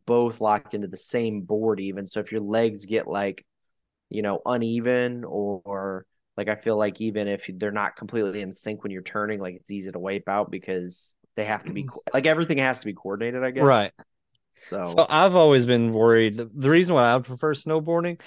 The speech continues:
Speaker 2: is probably, you know, don't laugh at me, but, like, I know I'm gonna crash regardless of what I'm doing. I just figured I got less chances of being impaled by a ski
Speaker 1: <laughs>
Speaker 2: or one of those sticks than when I'm snowboarding.
Speaker 1: Yeah,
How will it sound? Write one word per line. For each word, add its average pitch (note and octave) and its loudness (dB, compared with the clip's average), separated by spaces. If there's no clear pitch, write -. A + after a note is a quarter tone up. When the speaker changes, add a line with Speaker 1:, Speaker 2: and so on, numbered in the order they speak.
Speaker 2:
is G2+ -4
probably, G#2+ 4
you G2 -2
know, G2+ -6
don't G#2+ -2
laugh G#2+ 0
at F#2+ -6
me, G2+ -6
but, G2+ -6
like, G2+ -2
I C3 6
know C#3+ 10
I'm F3+ 6
gonna B2+ 6
crash A2 4
regardless G#2+ 2
of F#2 -8
what F#2 -2
I'm F2+ -6
doing. F#2 -2
I B2 4
just C3+ 2
figured C3 6
I B2+ 2
got C#3 2
less B2+ 6
chances B2+ 0
of G#2+ 0
being A#2 2
impaled A2+ 2
by G#2 -2
a G2+ -6
ski A#2+ 0
Speaker 1:
<laughs> C#4 -6
Speaker 2:
or A#2+ 8
one A#2+ 6
of A#2+ 6
those G#2+ 4
sticks - 2
than A2 2
when A#2+ 0
I'm G2 0
snowboarding. G2 2
Speaker 1:
Yeah, A2 2